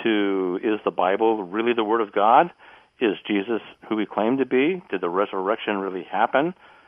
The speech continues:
How do we know that Jesus is the only way? And don't all religions lead to God? I mean, a lot of people have questions like that. And so apologetics answers those. And then I think, secondly, of interest to many pastors would be the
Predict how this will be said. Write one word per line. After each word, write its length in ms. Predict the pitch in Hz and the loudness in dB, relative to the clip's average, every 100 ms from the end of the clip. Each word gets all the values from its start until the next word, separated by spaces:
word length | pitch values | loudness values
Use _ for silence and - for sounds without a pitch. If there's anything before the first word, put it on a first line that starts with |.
| _ _ | _ _
How 160 | - 208 | 4 6
do 100 | 127 | 6
we 100 | 143 | 6
know 140 | 147 | 6
that 140 | 156 123 | 4 2
Jesus 420 | 135 185 156 113 | 2 4 2 0
is 140 | 107 90 | 0 0
the 140 | 104 98 | 0 0
only 240 | 92 90 | 0 -2
way? 380 | 87 85 73 - _ _ _ _ | -2 -4 -6 -16 _ _ _ _
And 140 | 104 87 | -6 0
don't 180 | 107 110 | 4 6
all 120 | 123 | 6
religions 480 | 113 104 110 127 117 | 4 4 2 0 -4
lead 200 | 107 110 | -2 -4
to 80 | 101 | -4
God? 360 | 90 92 104 117 | -2 2 4 4
I 40 | |
mean, 160 | 104 95 | 2 2
a 80 | 87 | 0
lot 320 | 92 110 147 | 2 4 4
of 100 | 156 | 2
people 300 | 156 170 113 | 0 -2 -2
have 220 | 107 104 | -2 -4
questions 440 | - 127 - 104 90 | -2 -4 -4 -12 -8
like 240 | 90 80 - | -6 -8 -8
that. 260 | 87 85 - _ - - - - _ _ _ - | -8 -10 -16 _ -20 -20 -20 -20 _ _ _ -10
And 80 | 101 107 | -2 2
so 100 | 92 | 2
apologetics 720 | - - 165 151 131 120 - - | 2 2 4 6 6 6 2 -2
answers 440 | 104 110 - 95 - | 0 0 0 -4 -2
those. 300 | 92 85 85 | 0 0 -2
And 100 | 101 | 0
then 140 | 107 107 | 4 4
I 60 | |
think, 200 | - 139 - | 2 -2 2
secondly, 600 | 135 165 147 104 92 92 - | 2 4 0 0 -4 -4 0
of 160 | 87 | 0
interest 320 | 117 143 113 - - | 0 0 -4 -4 -2
to 80 | |
many 200 | 101 156 | 0 0
pastors 460 | 110 92 85 - 95 | 0 0 0 -2 -6
would 120 | 98 98 | -6 -4
be 100 | |
the 120 | 95 | -4